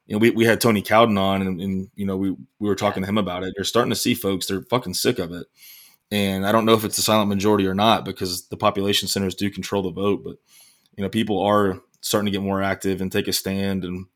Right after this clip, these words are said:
Speaker 1: they're running for office. I mean, uh, Virginia just flipped, and a big part of the Virginia flip was the teachers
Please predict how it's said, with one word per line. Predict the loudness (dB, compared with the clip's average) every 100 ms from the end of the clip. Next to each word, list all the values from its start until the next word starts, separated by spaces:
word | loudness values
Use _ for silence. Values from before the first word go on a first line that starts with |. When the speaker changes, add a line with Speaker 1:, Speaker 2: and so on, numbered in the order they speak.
| -6
Speaker 1:
they're | -2
running | 0 0
for | -2 0
office. | 0 0 -2 -2 -2
I |
mean, | -4 -4 -8 -20 _ _ 0
uh, | 2
Virginia | 2 2 2 2
just | 2 0 -2
flipped, | 0 0 0 -2 -12 _ _ _ _
and | -2
a | 2
big | 4 4
part | 6 6
of | 6
the | 2
Virginia | 0 0 0 0
flip | 0 4 4 4 0
was | 2 2 0 -4
the | -2
teachers | 0 2 0 -4 -6